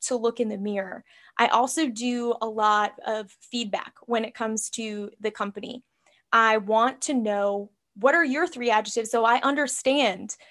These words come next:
where you're coming from. You're good, you're bad, you're ugly. How do we, how do we open up about that? But when it comes to something that, like, I'm being negative, I've also surrounded myself with people that know now. I understand I'm not perfect.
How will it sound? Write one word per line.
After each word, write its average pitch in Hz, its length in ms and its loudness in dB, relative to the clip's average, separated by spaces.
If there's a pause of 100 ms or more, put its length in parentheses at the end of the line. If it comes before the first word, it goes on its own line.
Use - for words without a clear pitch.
(260)
where 247 180 6
you're 233 160 0
coming 208 320 -6
from. 190 340 -2
You're 233 140 2
good, 226 420 2
you're 220 100 2
bad, 202 380 2
you're 196 180 -2
ugly. 202 400 -4
How 226 140 2
do 233 100 4
we, 214 400 -6 (760)
how 254 140 2
do 240 60 6
we 240 140 0
open 220 240 2
up 214 140 0
about 196 320 -4
that? 196 280 -6
But - 140 -8
when 247 140 6
it - 80 -2
comes 254 340 2
to 262 60 -6
something 240 440 -2
that, 214 140 -6
like, 202 240 -10 (220)
I'm 226 260 4
being 220 300 -2
negative, 214 420 0
I've 240 200 4
also 254 280 2
surrounded 226 480 0
myself 220 400 -2
with 220 160 -8
people 233 320 -4
that 226 160 -6
know 233 240 6
now. 196 400 -2 (560)
I 269 220 8
understand 339 580 2
I'm 277 80 2
not 262 220 2
perfect. - 480 -4